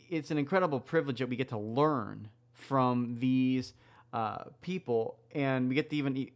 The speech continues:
have a conversation with them. You know, a lot of times, you know, you know, we think about, um, you know, uh, the, the, the number of people that we've been able to interview or talk to, and,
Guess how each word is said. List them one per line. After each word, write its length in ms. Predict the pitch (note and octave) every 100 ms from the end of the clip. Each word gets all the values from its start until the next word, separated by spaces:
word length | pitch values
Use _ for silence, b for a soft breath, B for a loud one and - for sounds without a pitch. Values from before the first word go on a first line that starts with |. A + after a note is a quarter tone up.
| -
have 180 | C3+ C3
a 60 |
conversation 680 | B2+ B2+ A2 - E3 D#3 C3
with 160 | A2+
them. 280 | B2 A2+ A2+
You 80 | B2+
know, 140 | B2+ A#2+
a 60 | B2+
lot 200 | D3+ F3
of 80 |
times, 420 | - C3 B2 B2 - b b _
you 100 | C3
know, 260 | B2+ A#2+ -
you 60 | C#3+
know, 80 | B2+
we 140 | B2
think 260 | - D3 C#3
about, 440 | B2 A#2 A2 -
um, 340 | A2 G#2+ G2+ - -
you 100 | B2+
know, 320 | A2+ A2 G#2+ b b b b
uh, 360 | - A2 G#2 G1+ -
the, 500 | B2 C3 B2 A2+ - - - -
the, 560 | D3 C3+ C#3 C3+ B2+ B2
the 60 |
number 280 | C3+ D3+ C#3
of 80 | B2
people 280 | D3+ C3+ A#2+
that 180 | A#2
we've 120 | A#2+ A2+
been 120 | A#2+
able 200 | A2+ G#2+
to 140 | G2+
interview 420 | C#3 C#3+ A#2+ B2
or 100 | A2
talk 360 | G#2 C#3+ C#3 C3+
to, 240 | A#2+ A2+ -
and, 280 | B2+ B2